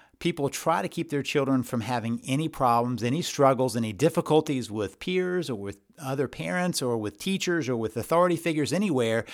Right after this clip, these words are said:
And when they do that, they take away that child's capacity of learning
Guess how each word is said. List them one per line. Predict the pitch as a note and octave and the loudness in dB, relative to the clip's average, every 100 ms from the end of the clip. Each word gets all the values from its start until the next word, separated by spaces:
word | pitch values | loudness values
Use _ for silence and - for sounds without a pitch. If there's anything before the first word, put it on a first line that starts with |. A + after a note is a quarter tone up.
| - - - - _ _ _ _ _ | -14 -16 -18 -20 _ _ _ _ _
And | - C3 | -2 2
when | D3 | 4
they | C#3+ | 2
do | G#2 D3 | 2 4
that, | D3 G#2 G2 - - | 4 2 -8 -12 -6
they | A#2+ | -4
take | - - F#3+ F#3 | -4 -2 0 4
away | D#3+ D3 C#3 | 4 6 4
that | C3+ C3 | 0 -2
child's | - B2+ B2 A#2+ | -2 0 0 0
capacity | - - - F3 F3+ - C#3+ | -6 -6 -2 0 2 0 0
of | B2 A#2+ | 0 0
learning | C3 C3+ B2 G#2+ G#2+ G#2+ | 4 4 2 -2 -6 -10